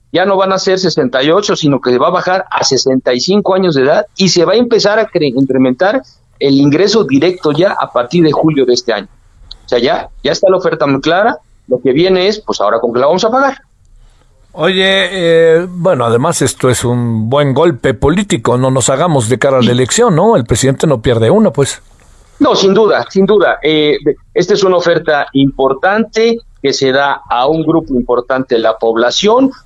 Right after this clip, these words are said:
Speaker 1: con una buena noticia. ¿Cuál es la buena noticia?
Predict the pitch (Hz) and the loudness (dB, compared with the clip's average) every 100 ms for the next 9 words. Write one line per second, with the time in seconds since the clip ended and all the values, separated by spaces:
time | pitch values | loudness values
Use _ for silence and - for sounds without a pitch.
0 | - 165 190 220 262 233 214 185 196 180 | -4 0 2 2 2 2 0 0 0 2
1 | 170 151 - 147 - 120 - 254 247 226 | 0 -2 -4 -8 -4 -4 0 0 2 2
2 | 226 226 220 214 220 190 | 2 2 0 0 0 0